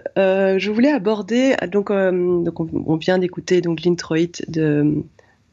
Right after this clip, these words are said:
de Niccolò Giomelli, et alors je voulais quand même mettre l'accent sur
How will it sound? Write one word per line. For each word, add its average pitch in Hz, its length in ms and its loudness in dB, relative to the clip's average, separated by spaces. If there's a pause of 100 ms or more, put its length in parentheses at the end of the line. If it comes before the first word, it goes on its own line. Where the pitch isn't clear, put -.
(140)
de 143 640 0
Niccolò 160 500 2
Giomelli, 160 480 2
et 180 140 4
alors 202 180 0
je 202 140 0
voulais 190 260 -2
quand 214 120 0
même 214 200 2
mettre 202 240 0
l'accent 196 420 -4
sur 196 400 -4